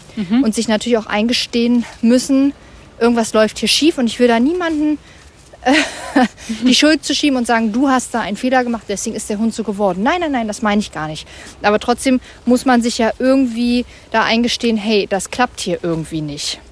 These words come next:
Speaker 1: Ja.
Speaker 2: Und was, glaube ich, auch ist, ähm, viele machen das dann wirklich in so einer Nacht- und Nebelaktion.
Speaker 1: Nicht noch mal eine Nacht drüber geschlafen.
Speaker 2: Ja, genau.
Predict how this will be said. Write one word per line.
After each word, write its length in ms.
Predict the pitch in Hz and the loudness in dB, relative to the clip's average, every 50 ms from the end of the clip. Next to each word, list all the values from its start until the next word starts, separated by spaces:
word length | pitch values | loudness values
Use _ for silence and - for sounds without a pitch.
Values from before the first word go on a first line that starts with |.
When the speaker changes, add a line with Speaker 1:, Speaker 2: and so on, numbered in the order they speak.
| - - | -14 -10
Speaker 1:
Ja. 300 | 214 202 190 175 156 147 165 185 185 - - - - - - - - - - - - - - - - | -8 -8 -6 -8 -8 -10 -14 -16 -16 -18 -20 -20 -20 -20 -20 -20 -20 -20 -20 -20 -20 -20 -18 -6 0
Speaker 2:
Und 500 | 285 277 285 311 349 359 349 - - - - - - - - - | 2 2 4 4 2 2 0 -2 -6 -12 -14 -16 -20 -20 -16 -6
was, 180 | - 247 240 - | -2 -2 -2 0
glaube 240 | - 247 233 240 240 | 0 0 2 2 0
ich, 100 | 233 - | -2 -2
auch 200 | - 208 240 247 | -2 -2 -4 -2
ist, 320 | - 226 240 233 - - - - - - - - - - - - - - - | -4 -4 -4 -4 -6 -8 -12 -16 -20 -20 -20 -20 -20 -20 -20 -20 -8 -2 0
ähm, 400 | 220 214 214 220 220 220 220 208 - - - - | 2 4 4 4 4 2 2 0 -2 -8 -18 -2
viele 260 | - 269 269 247 233 | 0 2 4 4 4
machen 260 | 220 220 220 254 240 | 4 2 2 0 0
das 180 | 226 214 208 - | 0 0 0 -2
dann 220 | - 220 208 190 | -2 -2 -2 -2
wirklich 240 | 190 202 - - - | -4 -6 -6 -8 -10
in 100 | - 202 190 | -8 -8 -6
so 80 | 208 | -4
einer 160 | 196 196 190 | -2 -2 0
Nacht- 240 | 190 196 202 - - | -2 -2 -4 -6 -8
und 120 | - 190 180 | -6 -4 -2
Nebelaktion. 760 | 208 214 180 170 139 151 156 - - - 180 151 156 160 160 - - - - - - - - - - - - - - - - - - - - - - - - - - - - - - - - - - - - - - - | 0 0 -2 -2 -4 -6 -8 -12 -12 -12 -10 -10 -12 -12 -14 -16 -20 -20 -20 -20 -20 -20 -20 -20 -20 -20 -20 -20 -20 -20 -20 -20 -20 -20 -20 -20 -20 -20 -20 -20 -20 -20 -20 -20 -20 -20 -20 -20 -20 -20 -20 -16 -10 -8
Speaker 1:
Nicht 260 | 214 214 - - - - - - - - - - - - - | -6 -6 -6 -8 -12 -18 -20 -20 -20 -20 -20 -20 -18 -12 -8
noch 160 | 202 202 165 | -8 -6 -4
mal 100 | 165 196 | -2 -2
eine 160 | 185 180 185 185 | -2 -2 -4 -4
Nacht 300 | 180 180 180 151 - - | -6 -8 -10 -12 -14 -14
drüber 220 | 180 160 165 165 | -12 -10 -10 -10
geschlafen. 460 | 165 170 - - 175 165 160 165 165 | -10 -12 -12 -14 -14 -14 -8 -2 0
Speaker 2:
Ja, 200 | 226 214 214 220 - - - - - - - | 2 2 2 0 -2 -8 -18 -20 -20 -18 -14
genau. 280 | - 185 185 175 185 | -12 -10 -8 -8 -8